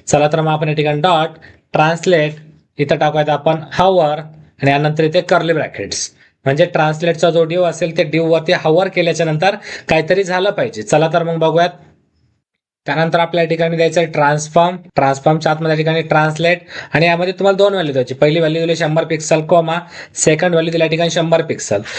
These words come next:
पण त्यामध्ये आपल्याला जे ॲनिमेशन होतं, ॲनिमेशन त्या ठिकाणी आपल्याला एक स्मूथमध्ये पाहिजे. मग आपण या ठिकाणी करूयात ट्रान्झिशन, ट्रान्झिशन आपण या ठिकाणी दोन सेकंद आपण असं त्यामध्ये देऊ शकतो.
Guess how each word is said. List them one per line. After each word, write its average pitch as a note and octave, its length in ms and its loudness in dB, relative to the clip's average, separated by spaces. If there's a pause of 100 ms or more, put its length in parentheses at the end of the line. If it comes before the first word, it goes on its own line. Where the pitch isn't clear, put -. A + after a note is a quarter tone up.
(580)
पण D#3+ 160 4
त्यामध्ये F#3 340 0
आपल्याला F#3 260 -2
जे F#3 240 -2
ॲनिमेशन F3+ 520 0
होतं, F#3 200 0
ॲनिमेशन F3 500 -2
त्या F#3 80 2
ठिकाणी F3+ 220 -2
आपल्याला F3 220 0
एक F#3 60 -6
स्मूथमध्ये G3 540 2
पाहिजे. A#2+ 360 -2 (320)
मग D3+ 60 2
आपण D#3 200 2
या F3+ 60 0
ठिकाणी F3 260 -2
करूयात E3+ 420 0 (320)
ट्रान्झिशन, D#3 840 0 (560)
ट्रान्झिशन D#3 480 0
आपण D#3+ 200 0
या E3 60 0
ठिकाणी E3 240 -2
दोन E3+ 240 2
सेकंद E3 340 0
आपण D#3+ 220 0
असं D#3 200 -2
त्यामध्ये D#3 320 2
देऊ D#3 160 2
शकतो. F#2+ 460 -4